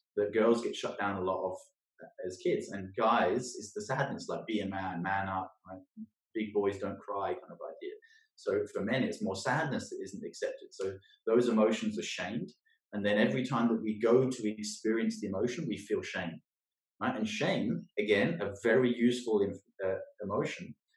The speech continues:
It helps us to learn to not do the thing we just did, right? So if we did something that was wrong and we learned that that was wrong, it's really useful we feel shame, right? 'Cause it helps us to learn that that wasn't appropriate.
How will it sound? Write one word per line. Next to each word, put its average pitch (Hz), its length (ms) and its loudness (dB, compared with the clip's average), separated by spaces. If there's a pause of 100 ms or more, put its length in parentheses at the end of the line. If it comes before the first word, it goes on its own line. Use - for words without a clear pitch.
(140)
It - 120 -4
helps 120 300 0
us 117 280 0
to 110 140 0
learn 117 360 8
to 107 200 4
not 117 240 4 (200)
do 110 200 2
the 104 160 2
thing 104 220 -2
we 98 80 0
just 104 260 -2
did, - 220 0 (500)
right? - 140 -2
So 127 80 2
if - 100 2
we 143 160 2
did 143 200 4
something 120 320 0
that 101 100 0
was 92 140 -2 (180)
wrong - 520 0 (240)
and 107 60 0
we 104 360 0
learned 123 280 6
that 104 80 0
that 101 160 0
was - 140 -4
wrong, 92 400 0
it's - 160 -8
really 131 140 4
useful 117 440 0
we 98 80 -8
feel 95 200 -4
shame, - 380 -4 (300)
right? 107 120 0
'Cause 107 80 -2
it 113 100 2
helps 117 260 2
us 113 200 0
to - 80 -4
learn 110 320 2
that - 240 0
that 104 300 2
wasn't 104 360 2
appropriate. 110 580 0